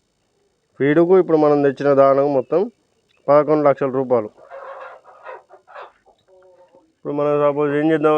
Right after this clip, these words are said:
ఇప్పుడు ఒక నాలుగు నెలలు అయింది, నాలుగు, ఐదు నెలలు అయింది అనుకోరు. ఇప్పుడు పుంజులు అనేవి ఉంటాయి, ఆ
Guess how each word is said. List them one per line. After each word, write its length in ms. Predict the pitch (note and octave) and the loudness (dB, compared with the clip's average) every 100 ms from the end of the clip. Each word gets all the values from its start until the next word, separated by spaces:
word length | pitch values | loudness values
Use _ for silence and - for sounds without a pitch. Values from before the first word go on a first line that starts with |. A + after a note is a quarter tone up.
| D3+ | 0
ఇప్పుడు 160 | C#3+ D3 | -2 -4
ఒక 100 | C#3+ | 0
నాలుగు 220 | C#3 C#3+ C#3 | 2 2 0
నెలలు 180 | C#3 C#3+ | -2 -2
అయింది, 160 | C3+ C3 | -2 -2
నాలుగు, 480 | C3 C3+ C3+ C3+ C3+ C3+ C#3 _ _ - C3+ | 0 2 0 -2 -4 -6 -10 _ _ -8 -6
ఐదు 100 | C3 | -4
నెలలు 160 | C3+ C#3 | -4 -2
అయింది 160 | C#3 C3 | 0 0
అనుకోరు. 320 | A#2 A#2+ A#2 A#2 - - - A#5 G#5+ - _ - - - _ _ _ _ _ - - - - - - | 0 -2 -4 -8 -12 -14 -12 -12 -12 -16 _ -20 -20 -20 _ _ _ _ _ -20 -20 -20 -20 -20 -20
ఇప్పుడు 180 | C#3 C#3 B2 | -20 -16 -6
పుంజులు 300 | C#3+ D#3 E3 | -2 2 2
అనేవి 200 | D#3+ D#3 D3 | 4 2 0
ఉంటాయి, 260 | B2+ C3 A2+ _ _ _ - - _ _ _ _ _ _ _ _ _ _ | -2 -6 -8 _ _ _ -20 -20 _ _ _ _ _ _ _ _ _ _
ఆ 80 | B2+ | -14